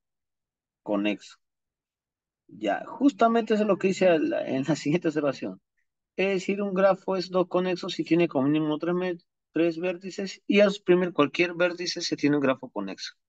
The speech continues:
Dice, un grafo dos conexo también es conexo, ¿no? Eso es lo que dice el detalle. Ya, a ver, vamos a dar acá un ejemplo del grafo del, bueno, lo que más interesa, chicos, es el grafo dos conexo.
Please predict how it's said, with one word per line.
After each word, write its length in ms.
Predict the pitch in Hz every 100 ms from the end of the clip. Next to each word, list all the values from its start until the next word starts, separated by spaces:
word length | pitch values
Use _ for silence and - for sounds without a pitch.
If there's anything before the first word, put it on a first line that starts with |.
| _ _ _ _ _ _ _ _ -
Dice, 300 | 160 156 -
un 140 | 214
grafo 320 | 262 254 240
dos 160 | 220 226
conexo 480 | - 208 214 - 214
también 380 | 139 143 160 170
es 120 | 160
conexo, 500 | 131 117 104 - 107
¿no? 240 | 139 175 -
Eso 240 | 143 147
es 20 |
lo 100 | 131
que 120 | -
dice 180 | - -
el 80 | 107
detalle. 440 | 92 - 76 - _ _ _ _ _ _
Ya, 280 | - 127 - -
a 80 |
ver, 100 | 185
vamos 360 | 196 302 381 -
a 80 | 202
dar 240 | 214 220 _ _ _ -
acá 240 | 151 -
un 100 | 180
ejemplo 580 | 160 - 151 147 175 311 _ _ _
del 360 | - 127 110 110
grafo 720 | 135 147 - 147 151 143 -
del, 320 | - - - -
bueno, 240 | 214 165
lo 160 | 156 143
que 120 | 170
más 220 | 196 277
interesa, 440 | 240 202 202 190 180
chicos, 380 | 175 170 165
es 140 | 165 -
el 80 | 143
grafo 320 | 156 147 147
dos 160 | 147 151
conexo. 380 | 135 127 -